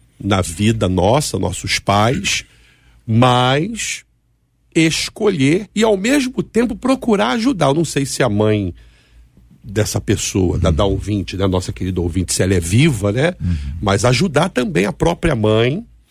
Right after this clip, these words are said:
Speaker 1: e, através da mudança dela, né? A própria mãe pode também mudar,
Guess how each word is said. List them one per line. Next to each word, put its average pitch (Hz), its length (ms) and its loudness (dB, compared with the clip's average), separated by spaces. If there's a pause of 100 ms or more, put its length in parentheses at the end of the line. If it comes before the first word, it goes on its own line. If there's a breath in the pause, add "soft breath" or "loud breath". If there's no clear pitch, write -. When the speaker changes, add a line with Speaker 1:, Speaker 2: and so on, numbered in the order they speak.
(560 loud breath)
Speaker 1:
e, 120 580 4
através 139 580 0
da 143 100 0
mudança 165 880 0
dela, 139 500 -2
né? 110 160 -2
A 82 80 -2
própria 196 500 0
mãe 139 260 2
pode 185 380 -2
também 135 440 2
mudar, 170 500 0